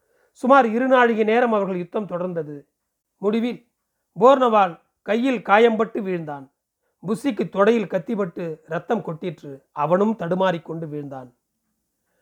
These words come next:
குவர்னர் துரை தீர்ப்பு வேறு மாதிரியாக இருந்தது. ரோசி தன் கணவனுடன்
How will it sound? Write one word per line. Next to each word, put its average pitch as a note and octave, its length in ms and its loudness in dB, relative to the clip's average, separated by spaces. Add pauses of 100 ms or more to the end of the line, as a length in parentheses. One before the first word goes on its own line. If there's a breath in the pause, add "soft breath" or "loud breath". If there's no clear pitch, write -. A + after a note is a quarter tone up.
(480)
குவர்னர் D4 420 4
துரை A3+ 240 2
தீர்ப்பு A#3 340 -6
வேறு A3 280 4
மாதிரியாக A3 520 0
இருந்தது. D#3+ 500 -8 (480)
ரோசி G#3 640 -2 (160)
தன் F3+ 200 -4
கணவனுடன் G3+ 600 0